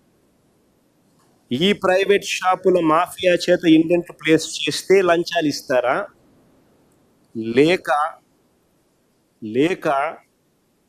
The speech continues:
మన హయాంలో చెప్తున్నా, లేక ప్రతి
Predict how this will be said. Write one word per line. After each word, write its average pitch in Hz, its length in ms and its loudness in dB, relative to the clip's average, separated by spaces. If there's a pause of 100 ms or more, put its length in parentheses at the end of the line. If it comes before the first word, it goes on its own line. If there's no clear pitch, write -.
(760)
మన 123 200 -2 (120)
హయాంలో 151 400 0
చెప్తున్నా, 120 340 -6 (120)
లేక 156 220 2 (1400)
ప్రతి 160 340 -2